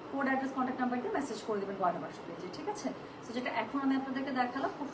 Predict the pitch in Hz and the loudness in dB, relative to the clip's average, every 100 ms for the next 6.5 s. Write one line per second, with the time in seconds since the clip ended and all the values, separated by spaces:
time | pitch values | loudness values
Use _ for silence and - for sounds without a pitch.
0 | - 269 269 262 262 240 254 262 254 277 | 4 6 6 2 2 2 4 4 2 2
1 | 285 254 233 233 254 - 269 277 214 185 | 0 4 4 4 2 2 2 2 0 -4
2 | - 247 247 381 - - - - 254 247 | -4 -4 0 -2 -2 -8 -10 -2 4 6
3 | 269 277 277 285 262 320 - - - - | 8 6 2 2 2 0 -2 -6 -8 -2
4 | 247 254 214 208 254 247 254 254 285 359 | 2 6 6 6 6 6 6 4 2 0
5 | - 214 208 214 208 220 208 190 - 262 | 6 6 6 0 -4 -2 0 -2 -2 -2
6 | 233 233 208 185 | -2 -2 -2 -4